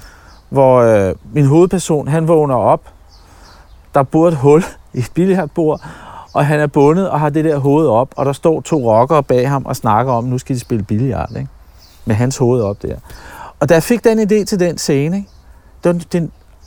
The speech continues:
altså, jeg, jeg gik i dage og glædede mig til den scene.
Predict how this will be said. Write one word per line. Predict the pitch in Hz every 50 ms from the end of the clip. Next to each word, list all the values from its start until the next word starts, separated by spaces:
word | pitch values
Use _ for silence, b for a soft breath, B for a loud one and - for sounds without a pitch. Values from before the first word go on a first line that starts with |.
| - -
altså, | 147 143 135 151
jeg, | 151 156 147 - - - - - _ - - - - - - - _ - - _ - - - _ _ _
jeg | 156 143
gik | - 190 185 175
i | 196
dage | - - 151 147 160 185 208
og | 190 -
glædede | - 135 120 120 123
mig | 135 131
til | - 104 101
den | 101 - -
scene. | - - - - -